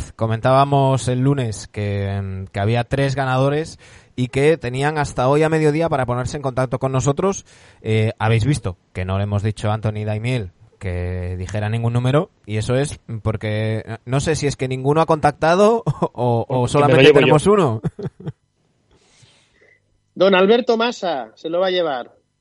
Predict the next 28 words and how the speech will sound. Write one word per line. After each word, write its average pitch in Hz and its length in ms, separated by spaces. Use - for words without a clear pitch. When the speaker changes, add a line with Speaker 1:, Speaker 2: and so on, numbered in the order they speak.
Speaker 3:
que - 100
Speaker 1:
Ujú. - 60
Speaker 3:
tiene 214 220
de 202 160
avatar 190 600
o 165 260
el 156 220
logo 190 260
de 175 140
los 165 200
Seattle 185 340
Seahawks, - 480
con 127 160
lo 123 100
cual, 190 260
pues, - 260
eh, 127 180
debe 147 140
ser 170 160
Speaker 2:
Fa-, 160 60
Speaker 3:
un 156 60
tío 175 140
que 160 80
tira 156 160
mucho 156 140
Speaker 2:
Dani, 185 140
Speaker 3:
pa' - 80
Seattle. 170 380